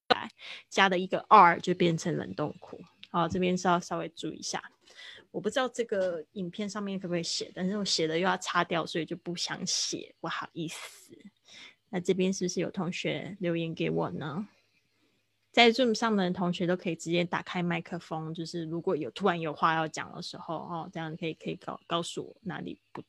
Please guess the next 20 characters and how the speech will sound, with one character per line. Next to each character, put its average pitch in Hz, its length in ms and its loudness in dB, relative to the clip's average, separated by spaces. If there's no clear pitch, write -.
对 - 260 -2
劲。 - 260 -8
All 233 200 4
right， 208 540 2
好， 233 500 4
接 262 160 2
下 262 180 2
来 226 120 4
我 208 40 2
们 180 160 2
来 180 200 2
听 226 320 -2
一 214 80 0
下 208 340 4
下 208 220 -2
面 202 160 2
一 190 40 -2
个 185 100 0
字， - 380 -8
minibar。 202 600 6